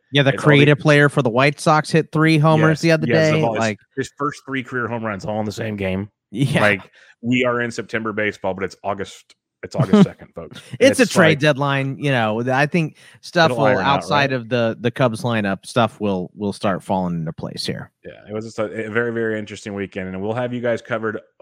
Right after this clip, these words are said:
Speaker 2: for the rest of the season, September call-ups and all, so don't you worry about that. But we have seven games on Monday, so let's be in,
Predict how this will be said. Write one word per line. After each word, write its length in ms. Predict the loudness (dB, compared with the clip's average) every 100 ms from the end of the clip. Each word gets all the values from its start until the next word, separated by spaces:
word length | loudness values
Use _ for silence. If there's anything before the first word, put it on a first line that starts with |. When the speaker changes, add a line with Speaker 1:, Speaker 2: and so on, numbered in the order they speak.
| -6
Speaker 2:
for 140 | -4
the 100 | 4
rest 220 | 4 4
of 60 | -2
the 40 |
season, 480 | -6 -6 -6 -6 -10 -14 _
September 440 | -12 -10 -4 -4 -2
call-ups 380 | -2 0 -2 -6
and 100 | -8
all, 200 | -10 -14
so 100 | -14
don't 240 | -14 -12
you 60 | -12
worry 180 | -10
about 280 | -6 -6 -4
that. 260 | -2 -2 -4 -14 _ _ _
But 120 | -6
we 80 | -4
have 100 | -6
seven 380 | -4 -2 -2 -4
games 280 | -6 -4 -2
on 120 | -2
Monday, 280 | -2 -4 -4
so 100 | -6
let's 120 | -6
be 260 | -6 -6 -6
in, 280 | -8 -8